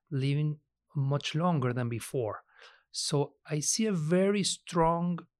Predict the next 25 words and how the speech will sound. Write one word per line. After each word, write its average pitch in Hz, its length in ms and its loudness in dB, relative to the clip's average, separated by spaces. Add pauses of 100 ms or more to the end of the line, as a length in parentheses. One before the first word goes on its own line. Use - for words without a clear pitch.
(1300)
community 170 880 0
or 131 200 -6 (100)
population 170 760 -2 (320)
of - 160 -8
people 175 480 -2 (760)
over 139 320 2
seventy 151 500 2
years 143 280 0
old 110 360 -2 (1080)
demanding 170 920 2 (420)
office 170 360 2
space 139 580 0
and 123 140 -2
medical 156 420 0
space. - 680 -6 (800)
So - 320 -8
if 135 80 -4
you 165 100 4
don't 196 100 4
need 214 160 2
to 202 100 2
drive 139 520 4 (200)
anymore 131 640 2
down 131 400 0
to 123 360 -4